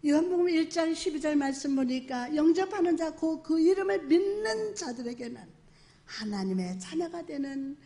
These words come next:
권세를 주셨으니 아멘하고 오늘 확신할지어다. 여러분, 지난 십오 년간 우리를 임마누엘 교회에 모이게 하시고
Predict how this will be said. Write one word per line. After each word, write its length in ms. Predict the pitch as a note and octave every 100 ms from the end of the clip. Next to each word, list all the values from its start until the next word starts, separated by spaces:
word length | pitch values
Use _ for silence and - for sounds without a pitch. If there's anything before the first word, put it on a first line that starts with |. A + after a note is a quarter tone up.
| - - _
권세를 960 | - B3 A#3 A3 A3+ G#3 G3+ G3 F#3+ - - - _ -
주셨으니 840 | - - C#4+ - G#3 F3+ D3 C#3 - - - - - - - -
아멘하고 760 | A#3 C4 C#4+ D4 C#4+ A#3 F#3+ G3 F#3+ - - - - - - -
오늘 320 | C4+ A#3+ A3 A3
확신할지어다. 1040 | - - G4 E4+ E4 D#4+ G3 E3 - - - - - D5 D5 - - - - -
여러분, 580 | G#3+ G3+ F#3 G3 F#3+ F#3+ - - - - -
지난 640 | - D4 E4+ E4+ E4+ E4+
십오 360 | - E4+ D#4+ D#4
년간 520 | D4 C#4+ C4 C4 C#4
우리를 480 | A#3 A#3 A3+ A#3+ B3+
임마누엘 560 | C4 C#4+ D#4 E4 D#4+
교회에 560 | - C4+ C4 C4 C4 C4 - _ _
모이게 380 | G#3+ A3+ A#3 A#3+
하시고 440 | G#3+ G3 - F3+